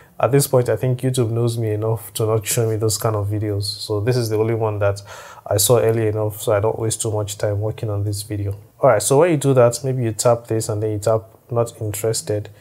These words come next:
You can see YouTube will see, um, video removed. So it's going to make sure that videos like that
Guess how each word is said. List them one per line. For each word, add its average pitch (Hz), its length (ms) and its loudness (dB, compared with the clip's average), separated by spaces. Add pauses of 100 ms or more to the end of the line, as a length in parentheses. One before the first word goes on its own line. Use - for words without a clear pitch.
(340)
You - 40 -16
can 110 100 0
see 120 200 0
YouTube 127 320 2
will 113 340 0 (240)
see, 117 380 0
um, 101 380 2 (120)
video 117 420 -2
removed. 107 440 -2
So - 320 -2
it's 110 160 -2
going 156 200 4
to 143 180 0
make 131 180 2
sure 131 160 2
that 113 160 4
videos 127 400 0
like 113 200 0
that 117 260 2